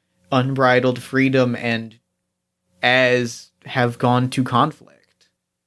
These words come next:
How, how does the world mourn Az? How does the world mourn the Worms of Design?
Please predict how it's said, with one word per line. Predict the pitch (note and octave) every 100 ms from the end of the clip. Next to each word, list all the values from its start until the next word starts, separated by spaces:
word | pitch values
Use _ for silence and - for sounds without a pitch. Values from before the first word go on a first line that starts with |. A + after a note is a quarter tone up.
| _ _ _
How, | - D3
how | D#3+ D#3+ F#3
does | G3+ D#3
the | F3+
world | D#3 E3 D#3+ C3
mourn | B2 C3+ C#3 C3+
Az? | A#2+ A2+ A#2+ - - -
How | C#3
does | C#3 C#3
the | D3
world | D3 C#3
mourn | B2 B2+ C3
the | B2
Worms | A#2 A#2 A#2+ A#2
of | A2
Design? | A2+ G#2+ G#2+ A2+ -